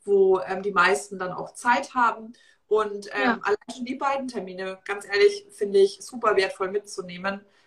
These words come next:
Speaker 1: ähm, weil, weil da ist wirklich Input dabei, ähm, und halt wirklich auch die Möglichkeit,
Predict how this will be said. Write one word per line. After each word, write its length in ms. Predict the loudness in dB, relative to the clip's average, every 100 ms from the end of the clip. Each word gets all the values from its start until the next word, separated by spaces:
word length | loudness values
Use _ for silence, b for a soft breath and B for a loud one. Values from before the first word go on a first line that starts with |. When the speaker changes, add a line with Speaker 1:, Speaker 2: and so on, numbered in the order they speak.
| b
Speaker 1:
ähm, 360 | 2 4 2 4
weil, 320 | 4 6 2
weil 120 | -2
da 100 | -2
ist 260 | -2 -4 -2
wirklich 320 | -2 -2 -8
Input 360 | -8 -6 -4 -2
dabei, 540 | -2 2 2 2 -2
ähm, 420 | -2 -4 -4 -10 -18 _ _ _ _
und 160 | -6 -2
halt 160 | -2
wirklich 280 | -4 -8 -4
auch 100 | -4
die 120 | 0
Möglichkeit, 580 | 0 0 -2 -4 0 0